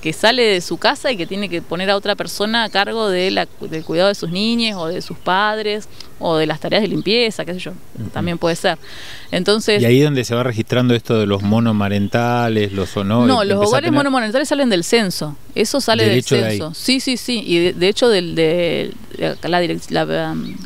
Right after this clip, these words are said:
Speaker 1: la Dirección de Estadística de la provincia también lo hace, no sé si es dirección ahora o qué es, pero, eh, Estadística y Censo de la provincia también, en la encuesta permanente de hogares sale eso, todos los años se mide.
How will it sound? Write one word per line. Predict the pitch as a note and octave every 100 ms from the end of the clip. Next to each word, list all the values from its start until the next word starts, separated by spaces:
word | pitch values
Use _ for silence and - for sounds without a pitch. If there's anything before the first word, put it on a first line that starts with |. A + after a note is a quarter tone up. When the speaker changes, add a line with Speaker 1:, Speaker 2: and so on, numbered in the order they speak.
| - A3 - -
Speaker 1:
la | E3+
Dirección | E3 D#3 D#3 G3+
de |
Estadística | G3 F3 G3 G3+
de |
la | F3+
provincia | D#3+ E3+ G3+ G#3+
también | D#3+ F#3 G#3
lo | E3
hace, | D#3+ -
no | D3+
sé | E3 F3
si |
es | E3+
dirección | D#3+ D#3+ - F3 E3
ahora | E3 D#3+
o |
qué | E3
es, | F#3+
pero, | - E3+ D#3+ D#3+ D#3
eh, | - D3+ D#3 -
Estadística | D#3 - E3 F#3 -
y |
Censo | F3+ F#3
de | F#3
la | E3+
provincia | D#3 F#3+ A#3
también, | F3 F#3 G3+
en |
la | E3
encuesta | D#3+ F3+ G3+
permanente | F3 D#3 D#3+ F#3+ G3
de |
hogares | E3 F#3+ E3+
sale | - D3+ D#3+
eso, | D#3 - - - - - - -
todos | - G3 F#3
los | D#3+
años | F3 E3+ D#3+
se | E3
mide. | D#3+ D3+